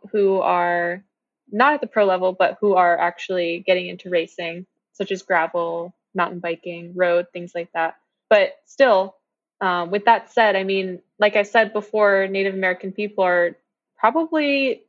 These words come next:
one of the more underrepresented demographics in the sport of cycling, um, and in most sports in general. Um, so yeah, I think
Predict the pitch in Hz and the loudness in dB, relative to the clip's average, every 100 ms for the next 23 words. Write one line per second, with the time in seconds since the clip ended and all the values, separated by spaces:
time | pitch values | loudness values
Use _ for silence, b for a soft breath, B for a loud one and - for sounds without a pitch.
0 | _ - 214 233 214 208 202 208 208 202 | _ -6 -2 -2 -2 -2 2 2 2 0
1 | 196 196 185 180 190 185 175 175 170 170 | -2 -2 -2 -4 -6 -8 -10 -10 -10 -10
2 | 165 165 - 175 - _ - 233 202 - | -6 -6 -4 -8 -8 _ -4 -2 -4 -4
3 | 180 170 - 165 170 - 175 196 _ _ | -4 -4 -6 -8 -6 -10 -12 -14 _ _
4 | _ _ 180 170 190 202 196 190 196 233 | _ _ -2 -2 -2 -2 -2 -2 0 -2
5 | 269 - 226 226 185 180 175 156 - _ | 0 -2 -2 -4 -2 -2 -2 -6 -8 _
6 | _ _ _ _ _ 196 190 165 - 240 | _ _ _ _ _ 2 2 0 0 4
7 | 262 196 - _ _ 202 196 240 208 | 6 4 0 _ _ -6 -2 -2 -2